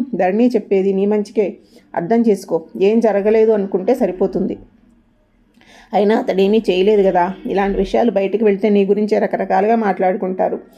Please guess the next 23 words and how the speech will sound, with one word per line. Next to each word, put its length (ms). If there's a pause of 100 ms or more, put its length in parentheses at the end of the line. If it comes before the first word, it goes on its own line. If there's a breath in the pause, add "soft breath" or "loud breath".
(280 soft breath)
జరిగినది 420
ఒకటైతే 440
దానికి 280
కథలు 300
అల్లుతారు. 420 (300)
మీ 140
అమ్మగారికి 480
తెలియనివ్వకు. 640 (260)
ఇకపై 420 (340 loud breath)
జాగ్రత్తగా 600
ఉండు. 300 (280)
బయట 300
వ్యక్తులు 600 (420 soft breath)
ఎంత 180
ప్రమాదకరమో 720
తెలిసింది 440
కదా. 360 (320)
మంచివాళ్లకు 640
మళ్ళీ 420 (340 loud breath)
ముసుగు 280
కప్పుకొని 680 (140)
సమయం 400
దొరికినప్పుడు 720